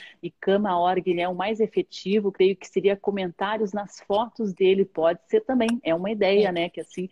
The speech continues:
Speaker 2: Sim.
Speaker 1: a assessoria vai passar pra eles. Aline Baio comprou nosso selo aqui da live, muito obrigada, a gente monetiza aqui a nossa live, né, que é uma forma também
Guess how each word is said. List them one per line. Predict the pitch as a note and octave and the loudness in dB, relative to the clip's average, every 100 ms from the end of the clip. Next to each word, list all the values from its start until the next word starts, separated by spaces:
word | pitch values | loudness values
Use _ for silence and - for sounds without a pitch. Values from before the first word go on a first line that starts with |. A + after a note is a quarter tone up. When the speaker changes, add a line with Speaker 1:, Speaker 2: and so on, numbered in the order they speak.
| - | -10
Speaker 2:
Sim. | G3+ F#3 | -8 -2
Speaker 1:
a | F#3 F#3 | -2 -2
assessoria | - F#3+ - E3+ F3 G#3+ | -2 -4 -2 -2 4 4
vai | F3+ E3 F3+ | 4 2 2
passar | G#3+ G#3 - G3 | 0 -4 -4 -6
pra | - G3 | -2 -2
eles. | F3 F3 - | 0 -2 -4
Aline | A#3+ C4 | 0 0
Baio | B3 A#3+ B3 A#3+ | 0 0 0 0
comprou | A#3 A#3 A#3 | -2 2 2
nosso | A3 A3 | 2 -2
selo | A3 - G#3+ | -2 2 2
aqui | G#3 G#3 | 2 0
da | G#3 | -2
live, | G3 G3 A#3 A3 G3+ | -2 -2 -2 -2 -2
muito | G#3 G#3 | -4 -8
obrigada, | F#3+ E3 E3+ G3+ A3 F#3 | -8 -2 -2 0 -2 -4
a | |
gente | F#3 - | -4 -12
monetiza | F#3+ F3+ - F#3+ F3+ | -8 -8 -8 -6 -4
aqui | - | -4
a | F3 | -6
nossa | E3+ E3+ | -6 -8
live, | D#3+ E3 G3 | -6 -4 -6
né, | F3+ | -8
que | F3+ | -8
é | |
uma | F3 E3+ | -6 -6
forma | - F3 F3 | -2 -2 -2
também | - E3+ | -4 -6